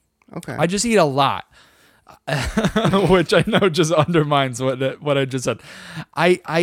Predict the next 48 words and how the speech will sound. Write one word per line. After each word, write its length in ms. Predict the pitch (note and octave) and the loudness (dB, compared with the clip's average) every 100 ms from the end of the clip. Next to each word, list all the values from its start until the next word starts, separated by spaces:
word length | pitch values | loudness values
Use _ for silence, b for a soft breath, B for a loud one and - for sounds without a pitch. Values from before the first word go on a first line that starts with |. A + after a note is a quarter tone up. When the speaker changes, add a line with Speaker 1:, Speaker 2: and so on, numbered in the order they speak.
| F3 | -2
Speaker 2:
eat, 240 | F#3 G#3 - _ - | -4 -6 -8 _ -8
I 140 | C#3+ | -2
have 260 | F#3+ F#3+ - | 0 -2 -4
a 120 | D#3 | -6
portion 500 | C3 - F#3+ F3 D3+ | -2 0 2 0 -4
control 340 | B2+ A#2+ B2 A#2 | -6 -4 -2 -2
problem 360 | A#2 G#2+ G#2+ | -2 -4 -6
for 180 | G2 G2+ | -10 -12
sure, 400 | F2+ - B2 D3 | -10 -6 -2 -2
but 240 | E3 D3 B2+ | -2 -4 -4
it's 180 | A#2+ E3+ | -4 -4
not 180 | D#3 | -4
like 140 | D3+ C3 | -4 -4
I'm 140 | A2+ | -6
eating 240 | C3 F#2+ A2+ | -8 -10 -14
fried 460 | - B2+ A2+ G#2 | -8 -6 -6 -8
shit 240 | - C#3+ G#2 | -6 -4 -6
all 140 | F2+ | -10
the 100 | F#2+ | -14
time. 380 | - F#2 E2+ - b b | -12 -12 -12 -18 b b
Speaker 1:
If 160 | C3 | -6
you 220 | D3 G3+ B2 | -4 -4 -4
Speaker 2:
I 40 | |
Speaker 1:
eat, 100 | C#3+ | -4
if 140 | D3 C3+ | -6 -4
you 160 | D3+ | -4
cook 300 | F3+ - C#3+ | -4 -4 -6
something 460 | - B2 G#2+ F#2+ G2+ _ _ | -4 -6 -6 -10 -12 _ _
and 160 | - A2 | -6 -2
Speaker 2:
Uh-huh. 80 | G#2+ | -2
Speaker 1:
then 220 | A#2+ A#2 | -4 -6
you 80 | A#2 | -8
finish 440 | - C3 A#2+ G#2+ | -6 -4 -4 -6
it, 160 | F#2+ - _ _ | -12 -14 _ _
Speaker 2:
Yeah. 260 | A#2 G2+ A#2 | -4 -4 -2
Speaker 1:
will 100 | B2+ | 0
you 160 | C#3 | 0
make 320 | C3+ A#2 C#3+ | -2 -4 -6
more? 420 | A#2+ G#2+ A#2 G#3 - _ _ _ _ | -8 -6 -6 -8 -12 _ _ _ _
Speaker 2:
Oh, 260 | D#3 C#3 G#2+ | 2 2 0
no, 300 | B2 C3+ G2 | -4 -6 -6
because 380 | C3 D3+ D#3+ D#3 | -4 -2 0 0
Speaker 1:
Oh. 40 | |
Speaker 2:
that's 140 | D3+ | -2
too 140 | - D#3 | -4 -6
much 240 | G2 F#2+ | -8 -8
effort. 380 | G#2+ B2+ - - | -8 -8 -12 -14
Speaker 1:
Okay. 300 | - B2 - | -10 -8 -10